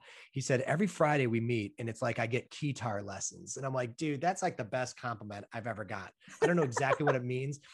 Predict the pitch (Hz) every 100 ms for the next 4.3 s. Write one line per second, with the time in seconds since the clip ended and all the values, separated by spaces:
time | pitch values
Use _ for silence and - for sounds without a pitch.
0 | - 139 135 196 180 165 135 131 131 120
1 | - 131 127 - 123 120 123 120 113 113
2 | 110 113 117 110 113 131 - 117 107 104
3 | 107 113 123 127 120 117 107 120 117 107
4 | 104 107